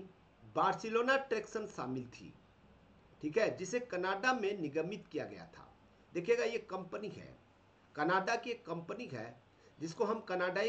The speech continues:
कंपनी बार्सिलोना ट्रैक्शन के नाम से जानते हैं। ठीक है,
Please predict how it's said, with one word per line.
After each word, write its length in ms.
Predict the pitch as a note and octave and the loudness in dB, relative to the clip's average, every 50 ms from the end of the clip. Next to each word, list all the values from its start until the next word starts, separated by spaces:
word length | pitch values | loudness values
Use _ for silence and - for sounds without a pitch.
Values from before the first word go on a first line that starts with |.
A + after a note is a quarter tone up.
| A3 - - | 0 -2 -6
कंपनी 560 | F3+ E3+ E3 E3+ F3 E3+ D#3+ A#2+ A2+ B2 B2+ - - - - - - - - | -6 -6 -6 -6 -4 -2 -2 -2 -2 -4 -10 -14 -20 -20 -20 -20 -20 -20 -8
बार्सिलोना 720 | G#2+ A#2 D3+ F3+ F3+ F3+ - A3 G#3 G#3 G#3 G#3 A#3 A#3 A3+ A3+ - | -2 2 2 2 2 0 -4 -4 0 2 2 4 4 2 0 0 -2
ट्रैक्शन 460 | - F3+ F3+ E3+ - - F#3 F#3 E3+ | -2 -2 -2 -2 -4 -8 -8 -6 -6
के 100 | - D#3+ | -8 -8
नाम 200 | D3 C#3+ B2 B2 | -6 -6 -6 -8
से 120 | B2 B2 - | -8 -12 -12
जानते 300 | - D#2 D2+ D2 D#2 C#2 | -12 -14 -14 -14 -16 -16
हैं। 160 | A1+ G1+ - - - - - - - _ - - - _ - - - - - | -18 -18 -20 -20 -20 -20 -20 -20 -20 _ -20 -20 -20 _ -20 -20 -20 -16 -10
ठीक 200 | D#3 D#3 - - | -8 -4 0 0
है, 200 | G3+ - - - | 0 0 0 -6